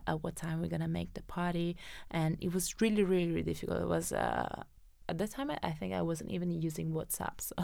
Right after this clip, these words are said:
it was like calling or, um, just writing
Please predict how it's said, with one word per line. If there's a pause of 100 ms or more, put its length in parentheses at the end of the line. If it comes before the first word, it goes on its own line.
(460)
it
was
like
calling
or, (220)
um, (880)
just
writing